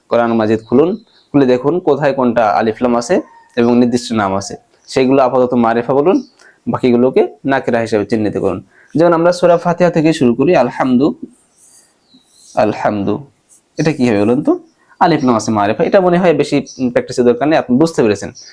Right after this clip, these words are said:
তাহলে আমরা আপাতত এটা, এতটুকু বলবো যে পৃথিবীর সব ইসিম হয় মারেফা নয় নাকেরা।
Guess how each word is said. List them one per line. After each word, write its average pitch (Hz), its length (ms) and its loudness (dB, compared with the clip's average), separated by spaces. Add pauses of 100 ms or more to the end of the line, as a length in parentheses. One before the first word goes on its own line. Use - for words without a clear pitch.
(180)
তাহলে 127 200 2
আমরা 131 180 2
আপাতত 117 320 0 (440)
এটা, 123 280 -2
এতটুকু 147 320 0
বলবো 120 440 0 (280)
যে 120 100 0
পৃথিবীর 143 540 0
সব 160 400 0
ইসিম 180 260 0 (460)
হয় 123 140 2
মারেফা 120 500 2
নয় 151 140 2
নাকেরা। 120 420 0